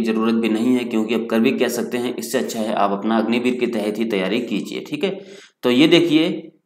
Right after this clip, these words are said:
ये वो notice है दोस्तों, इसको मैं open करके आपको दिखा देता हूँ। यहाँ पर दोस्तों साफ साफ लिखा हुआ है, "Consequent to the implementation of Agnipath scheme for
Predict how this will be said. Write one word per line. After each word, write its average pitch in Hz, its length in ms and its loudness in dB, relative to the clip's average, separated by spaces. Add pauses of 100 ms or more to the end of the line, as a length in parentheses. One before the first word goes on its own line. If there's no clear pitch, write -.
ये 123 160 4
वो 165 120 4
notice 143 360 4
है 151 80 2
दोस्तों, 135 340 2
इसको 135 220 -2
मैं 123 120 2
open 117 300 0
करके 135 260 -2
आपको 113 260 0
दिखा 98 240 -2
देता 127 240 2
हूँ। 120 180 -2 (1700)
यहाँ 110 320 0
पर - 140 4
दोस्तों 165 260 2
साफ 131 300 4
साफ 151 180 2
लिखा 123 220 4
हुआ 147 220 6
है, 135 160 2 (1800)
"Consequent 180 520 6
to 160 120 8
the 147 140 8 (280)
implementation 160 840 6
of 127 160 6 (120)
Agnipath 143 480 4
scheme 147 340 2
for 110 160 2